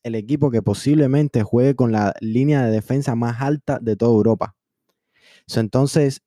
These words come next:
eh, al jugar así con jugadores tan rápidos como Neymar y Mbappé, le pueden hacer mucho daño y Pochettino lo sabía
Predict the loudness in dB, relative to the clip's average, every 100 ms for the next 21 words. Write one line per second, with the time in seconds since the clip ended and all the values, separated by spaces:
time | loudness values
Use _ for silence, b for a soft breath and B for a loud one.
0 | -4 -2 0 2 2 4 4 2 -2 0
1 | 0 0 0 -2 0 0 2 2 0 -4
2 | -4 -2 0 0 0 -2 0 -2 -2 -2
3 | 0 0 0 0 0 -2 -2 0 -2 -4
4 | -2 -2 -2 0 0 0 0 0 -4 -4
5 | -4 -2 0 0 0 0 -4 -4 -4 0
6 | 0 2 0